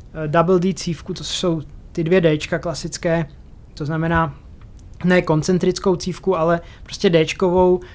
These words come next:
která je vhodná na ty malé cíle. No ale, eh, ty další modely pak mají zase deset krát sedm, ale, eh, třetí model už má dvanáct krát devět, eh, double D cívku, což je už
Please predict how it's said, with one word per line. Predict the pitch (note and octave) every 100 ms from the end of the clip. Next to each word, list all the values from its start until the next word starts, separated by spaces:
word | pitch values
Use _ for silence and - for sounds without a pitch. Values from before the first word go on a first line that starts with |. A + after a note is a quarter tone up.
| -
která | - F3 E3
je | E3
vhodná | E3 F3
na | E3+
ty | D#3+ F#3+
malé | E3 D#3+ F3
cíle. | F3 D#3+ D3+ D#3+ D#3 - - - -
No | E3 E3 E3+
ale, | G3 G#3 - - - -
eh, | - E3+ E3+ E3 E3 D#3+ C#3 - - - -
ty | G#3
další | F#3 F3 - A#3
modely | A3 A3 G#3+
pak | G#3+ F#3+
mají | G3 F#3 F3 - - -
zase | D3 C3+ E3
deset | D3+ - G#3
krát | A3 G#3+ G#3+
sedm, | G#3+ G3+ G3+ F#3+ - -
ale, | - E3 D#3+ E3 - - - - D#3 C#3+
eh, | C#3+
třetí | - E3 G3+
model | F3+ F3+ F3+
už | -
má | F3+ D#3+ D#3 - - -
dvanáct | E3 F3 F3
krát | - F3+ E3
devět, | D3+ D3+ D#3+ D#3+ - - - - - -
eh, | - D3 D3 C#3+ C#3+ C#3+ - E3
double | D#3 D3 D#3+
D | E3
cívku, | E3 D3+ - E3 D#3+ - - - - - -
což | - F#3
je | G#3
už | G#3+ - - -